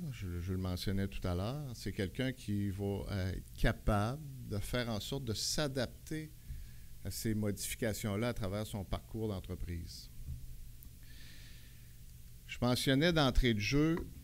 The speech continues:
un projet, ça se construit. D'avoir l'idée, ça peut être assez rapide. Mais entre avoir l'idée et, euh, la développer, puis d'en faire un succès,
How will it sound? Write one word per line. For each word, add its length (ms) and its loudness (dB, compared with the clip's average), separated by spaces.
un 140 2
projet, 520 4
ça 460 -2
se 100 -4
construit. 640 -4
D'avoir 380 2
l'idée, 420 4
ça 200 0
peut 140 4
être 120 0
assez 280 0
rapide. 440 -2
Mais 260 0
entre 320 0
avoir 380 8
l'idée 560 6
et, 420 4
euh, 460 2
la 300 8
développer, 760 6
puis 140 -2
d'en 160 4
faire 300 6
un 100 4
succès, 640 0